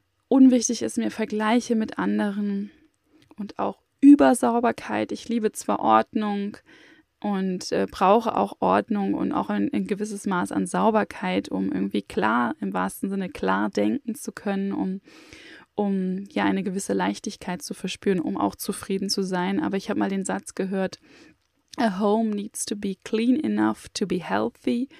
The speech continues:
and dirty enough to be happy.“ Und das ist, finde ich, ein ganz guter Ausdruck dessen,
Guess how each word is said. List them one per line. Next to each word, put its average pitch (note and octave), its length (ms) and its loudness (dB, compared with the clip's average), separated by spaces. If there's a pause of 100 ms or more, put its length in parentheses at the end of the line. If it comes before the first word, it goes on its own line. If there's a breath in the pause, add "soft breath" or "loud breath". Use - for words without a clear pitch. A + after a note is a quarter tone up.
(320 loud breath)
and F#3+ 340 -6
dirty G3+ 520 0
enough F#3+ 340 -2
to - 140 -4
be E3+ 140 -4
happy.“ E3 580 -4
Und D#3+ 460 -2
das F#3+ 220 -6
ist, - 280 -10
finde F3+ 220 -4
ich, - 120 -14
ein F3+ 160 -6
ganz F3+ 260 -6
guter F3 600 -4
Ausdruck F#3+ 460 -4
dessen, F3+ 400 -4